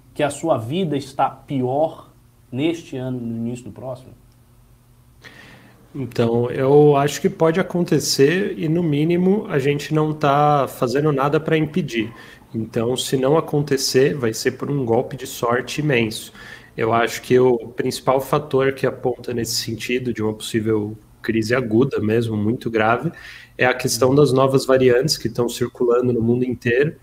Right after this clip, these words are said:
Speaker 2: É, então, a gente tem a P um aqui de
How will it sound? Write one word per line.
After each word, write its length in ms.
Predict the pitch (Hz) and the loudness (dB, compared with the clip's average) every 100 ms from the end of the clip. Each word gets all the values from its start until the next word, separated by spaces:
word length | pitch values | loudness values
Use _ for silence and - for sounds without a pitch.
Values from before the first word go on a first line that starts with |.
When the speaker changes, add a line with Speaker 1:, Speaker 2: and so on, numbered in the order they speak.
| - - - - _ | -20 -20 -20 -20 _
Speaker 2:
É, 600 | - 117 110 107 107 104 | 0 2 2 2 0 -4
então, 220 | 107 101 117 | -6 0 2
a 60 | |
gente 260 | 107 107 - | 2 0 2
tem 180 | 117 113 | 2 4
a 140 | 110 | 2
P 260 | - 120 113 | 2 4 6
um 300 | 120 143 120 | 6 6 4
aqui 240 | 110 113 | 2 -2
de 340 | 107 110 110 | 0 2 2